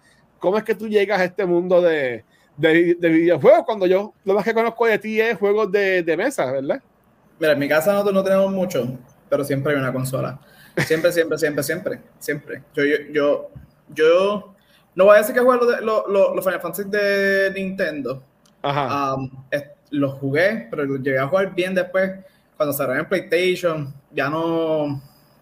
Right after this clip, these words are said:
Speaker 2: ya no tanto. Ahora, o sea, ya salieron los de,
Speaker 1: Ah.
Speaker 2: los, los de Super, Final Fantasy, Final Fantasy dos y Final Fantasy tres, que esos son
Speaker 1: Sí.
Speaker 2: el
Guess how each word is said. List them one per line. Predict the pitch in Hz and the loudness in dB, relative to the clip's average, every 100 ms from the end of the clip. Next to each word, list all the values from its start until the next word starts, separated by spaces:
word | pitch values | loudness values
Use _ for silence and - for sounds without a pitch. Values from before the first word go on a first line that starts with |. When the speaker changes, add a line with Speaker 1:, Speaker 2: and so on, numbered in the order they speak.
| _ _ - - _ | _ _ -20 -20 _
Speaker 2:
ya | 147 | -4
no | 147 | 0
tanto. | 160 160 143 - _ _ _ | 0 -2 -6 -8 _ _ _
Ahora, | 127 135 131 156 165 107 127 - | -2 0 4 4 4 2 -4 -10
o | - | -10
sea, | 139 | -4
ya | 139 | -2
salieron | 185 196 214 | 0 2 0
los | 208 | 0
de, | 208 | 0
Speaker 1:
Ah. | 202 190 | 0 2
Speaker 2:
los, | 190 190 165 | 2 2 0
los | 185 | 2
de | 180 | 2
Super, | 170 240 220 135 147 - _ _ _ _ _ _ | 0 0 0 -2 -4 -18 _ _ _ _ _ _
Final | 135 | -12
Fantasy, | 135 127 - 135 127 _ _ | -10 -8 -4 -4 -4 _ _
Final | 135 | -10
Fantasy | 131 123 131 | -8 -6 -4
dos | 123 143 | 0 2
y | |
Final | 180 175 | 2 0
Fantasy | 170 170 165 | -2 -2 0
tres, | 180 190 | 0 2
que | 139 | 0
esos | 131 143 139 | -2 -4 0
son | 156 | 0
Speaker 1:
Sí. | 147 | 2
Speaker 2:
el | 147 143 | 0 -2